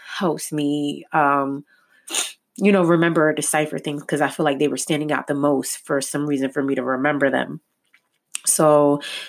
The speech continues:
um, also helping closing my eyes just to remember what happened, how I felt, what I said. If there was people there, what did they say? Uh, how were they acting? I just try to do all of that.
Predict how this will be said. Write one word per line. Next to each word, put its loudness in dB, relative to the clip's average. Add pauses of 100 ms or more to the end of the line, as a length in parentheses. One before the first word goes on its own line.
(140)
um, 0
also 4
helping 2
closing 0
my 0
eyes 2
just -4
to -4
remember 0
what -2
happened, 0
how -2
I -4 (100)
felt, 4
what 0
I -2
said. 0 (480)
If 0
there 4
was 2
people 2
there, 6
what 4
did -2
they 4
say? 2 (360)
Uh, 4
how 2
were 2
they 2
acting? -2 (400)
I 2
just -2
try 0
to -2
do -2
all 2
of -6
that. -4